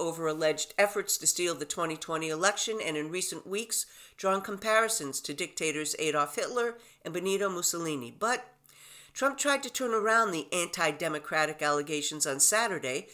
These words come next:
during a campaign stop in Cedar Rapids, Iowa, accusing President Joe Biden and other Democrats of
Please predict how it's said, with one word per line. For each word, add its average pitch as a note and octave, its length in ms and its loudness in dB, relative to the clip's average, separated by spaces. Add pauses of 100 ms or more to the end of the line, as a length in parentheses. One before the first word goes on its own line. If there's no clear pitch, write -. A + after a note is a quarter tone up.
(240)
during F#3 240 0
a F3+ 40 -2
campaign G#3+ 540 -2
stop F3+ 400 4
in D#3+ 80 -6
Cedar F#3+ 300 2
Rapids, F#3 400 0
Iowa, G3 440 2 (360)
accusing E3+ 480 0
President D3+ 460 -2
Joe D3 180 2
Biden F3 420 6
and D3 140 -2
other B3 220 2
Democrats C#3 600 -2
of C#3 200 -2